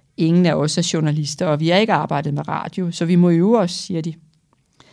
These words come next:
Rent fortælleteknisk har de fundet ud af, at det er vigtigt at aflevere de vigtigste pointer tidligt i podcasten, så efter introen præsenteres eksperten for en række udsagn om emnet,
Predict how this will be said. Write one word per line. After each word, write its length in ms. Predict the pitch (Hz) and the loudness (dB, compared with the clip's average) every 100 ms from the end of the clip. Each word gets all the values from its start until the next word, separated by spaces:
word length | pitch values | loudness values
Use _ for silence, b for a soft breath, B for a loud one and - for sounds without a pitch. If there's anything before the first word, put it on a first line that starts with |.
| b b b | b b b
Rent 240 | 214 226 - | -2 -2 -4
fortælleteknisk 880 | 220 - 220 220 - 202 202 196 208 | -6 -2 -2 -2 -4 -4 -2 -4 -4
har 80 | |
de 120 | 175 185 | -6 -4
fundet 260 | 185 180 | -2 -2
ud 100 | 185 | -2
af, 260 | 196 - - | -4 -4 -8
at 160 | 180 180 | -8 -4
det 80 | 185 | -2
er 40 | |
vigtigt 320 | 185 185 220 | -2 -2 -2
at 80 | 185 | 0
aflevere 480 | 147 165 185 185 175 - b | 0 -2 0 -2 -4 -8 b
de 100 | - | -2
vigtigste 420 | 180 180 196 196 202 | 0 0 -2 -6 -6
pointer 460 | - 175 160 160 - | -6 -4 -4 -4 -8
tidligt 400 | - 247 277 240 | -4 -2 0 -4
i 60 | 190 | -8
podcasten, 760 | - 202 - 127 123 - 120 | -10 -14 -8 -8 -8 -10 -12
så 140 | - | -8
efter 300 | 170 202 202 | -4 -4 -4
introen 540 | 196 196 196 226 202 190 | -4 -2 -2 -4 -6 -6
præsenteres 720 | - 180 165 170 190 190 190 | -6 -6 -6 -6 -4 -6 -8
eksperten 640 | - - - 170 185 214 | -10 -12 -4 -2 -2 -2
for 120 | 214 160 | -4 -6
en 160 | 151 | -6
række 260 | 127 139 151 | -6 -6 -4
udsagn 540 | 196 214 180 165 - | -4 -2 -4 -4 -4
om 120 | 151 - | -6 -4
emnet, 380 | 160 202 247 | 0 2 2